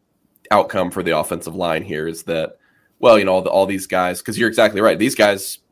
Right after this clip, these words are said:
are not supposed to be getting, they were not supposed to be getting these reps, these first team reps. And then obviously the second team guys were third teamers. And so everybody's just getting a little bit more involved than they were supposed to. Um, so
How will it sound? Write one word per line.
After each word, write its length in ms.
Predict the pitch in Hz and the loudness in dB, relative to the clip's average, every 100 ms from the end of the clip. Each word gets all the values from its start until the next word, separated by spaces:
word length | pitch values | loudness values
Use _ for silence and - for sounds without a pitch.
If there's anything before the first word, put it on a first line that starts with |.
| _ - | _ -8
are 100 | 87 | -4
not 160 | 95 - | -4 -2
supposed 240 | 135 156 | -4 -4
to 60 | - | -6
be 80 | 85 | -10
getting, 240 | 80 - | -10 -10
they 100 | 80 | -8
were 100 | 92 | -4
not 120 | 104 | -4
supposed 180 | - 156 | -4 -6
to 60 | 90 | -6
be 40 | |
getting 220 | 90 80 | -6 -8
these 180 | 80 73 | -10 -12
reps, 300 | 76 69 - | -10 -10 -10
these 140 | 78 - | -16 -10
first 260 | 95 95 | -10 -8
team 140 | 92 87 | -8 -6
reps. 280 | 90 - 95 | -6 -6 -8
And 140 | 98 | -6
then 240 | 92 90 - _ | -6 -8 -14 _
obviously 540 | 87 92 85 82 82 - _ _ _ _ | -8 -8 -8 -8 -8 -10 _ _ _ _
the 80 | - | -16
second 320 | - 135 131 | 0 0 0
team 200 | 104 98 | -4 -6
guys 460 | 78 76 78 110 - | -6 -6 -6 -6 -8
were 320 | - 78 78 | -12 -10 -8
third 300 | - 156 160 | -2 -2 -2
teamers. 340 | - 80 67 - | -4 -8 -10 -12
And 120 | - | -8
so 160 | 82 | -2
everybody's 460 | 90 120 110 104 98 | 0 0 0 -2 -6
just 200 | 95 - | -12 -6
getting 240 | 98 117 | -4 -2
a 20 | 95 | -4
little 220 | 87 90 | -8 -10
bit 100 | - | -8
more 220 | 92 90 | -8 -8
involved 400 | 85 87 98 98 _ _ _ | -4 0 0 -2 _ _ _
than 120 | 95 | -8
they 120 | 95 87 | -6 -6
were 60 | |
supposed 460 | - - 120 139 - | -8 -2 0 0 -4
to. 220 | 87 85 - _ _ - | -6 -6 -10 _ _ -8
Um, 380 | 87 85 82 - _ | -6 -4 -8 -14 _
so 380 | - 95 90 | -6 -4 -4